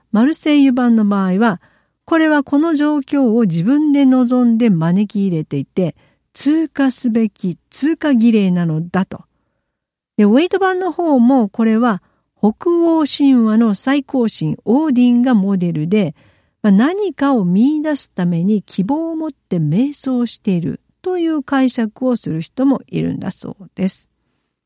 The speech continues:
そういえば最近、ヨガでも逆さまにぶら下がるっていうのね、見たことあります。タロットカードでは、確かにね、どちらの番も吊るされてる人の表情ね、あんまり苦しそうじゃなくっ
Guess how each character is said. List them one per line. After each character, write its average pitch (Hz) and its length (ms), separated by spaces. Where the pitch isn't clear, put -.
そ 302 320
う 381 60
い 392 40
え 381 80
ば 254 140
最 226 320
近、 208 400
ヨ 311 280
ガ 240 180
で 160 140
も 170 320
逆 220 380
さ 381 180
ま 359 140
に 302 140
ぶ 208 160
ら 262 100
下 277 160
が 269 120
る 247 140
っ - 140
て 175 100
い - 20
う 156 60
の 156 80
ね、 190 160
見 202 120
た 208 120
こ 151 120
と 143 100
あ 127 60
り - 100
ま - 160
す。 - 320
タ 247 120
ロ 294 120
ッ 339 100
ト 302 140
カ 294 260
ー 254 40
ド 214 140
で 208 160
は、 233 360
確 403 280
か 196 140
に 185 120
ね、 190 160
ど 254 160
ち - 140
ら 233 140
の 180 160
番 175 280
も 175 100
吊 254 180
る 302 60
さ 302 160
れ 294 100
て 254 140
る 233 100
人 226 180
の 202 180
表 196 200
情 170 200
ね、 175 180
あ 240 100
ん 311 220
ま 302 100
り 254 120
苦 254 320
し 247 60
そ 247 120
う 226 40
じ 196 80
ゃ 165 40
な 156 180
く - 100
っ - 40